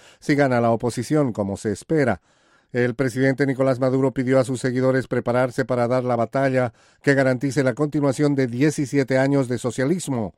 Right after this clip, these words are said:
El mandatario sostiene que solo si el chavismo obtiene la mayoría de los ciento sesenta y siete escaños, sería posible para continuar financiando ayudas en programas de educación, salud y viviendas.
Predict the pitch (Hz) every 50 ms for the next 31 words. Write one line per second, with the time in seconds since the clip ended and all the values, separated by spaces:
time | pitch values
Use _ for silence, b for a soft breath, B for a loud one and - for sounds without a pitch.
0 | b b b b b b b 135 139 151 151 147 143 131 151 147 143 147 151 147
1 | 131 b b b b b - 165 - - 165 151 135 127 110 123 113 - 143 139
2 | 139 131 - 131 131 123 113 - 135 135 147 143 123 131 123 120 107 - 143 139
3 | 135 135 127 120 117 117 120 123 127 127 135 139 139 127 117 117 117 - - -
4 | 143 139 127 - - - 120 104 127 113 107 120 113 - 139 131 - 127 117 -
5 | - 143 151 151 151 151 147 - - b b b b b b b b - - 143
6 | 139 160 156 - 151 135 - 147 135 139 139 139 - b b b b b b 135
7 | 127 123 147 160 151 139 143 143 147 135 - 139 135 131 127 117 - 139 139 143
8 | 139 135 139 139 - - 127 120 127 135 139 139 127 131 131 123 - b b b
9 | b b 156 165 143 135 127 120 120 117 117 117 110 117 117 117 110 - 123 110
10 | - 151 143 131 110 101 - _ - - - 117 113 120 135 139 131 - _ _
11 | - 139 120 120 120 104 98 92 87 80 73 73 76 73 - - - -